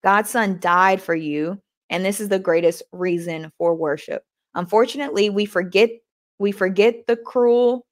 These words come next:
details of the agonizing sacrifice God made for, on our behalf. Families, familiarity breeds complacency.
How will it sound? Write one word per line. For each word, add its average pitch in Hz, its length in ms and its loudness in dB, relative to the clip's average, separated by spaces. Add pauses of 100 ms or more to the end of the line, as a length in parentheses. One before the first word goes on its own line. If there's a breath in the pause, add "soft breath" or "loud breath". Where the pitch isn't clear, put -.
(320)
details 196 760 2
of 180 120 -2
the 180 160 2
agonizing 214 600 2
sacrifice 202 760 0
God 170 300 2
made 165 480 -6 (320)
for, 185 220 2 (120)
on 180 140 0
our 160 240 2
behalf. 175 640 -2 (720)
Families, 226 760 0 (760)
familiarity 220 1040 2
breeds 185 540 -2
complacency. 170 1200 -4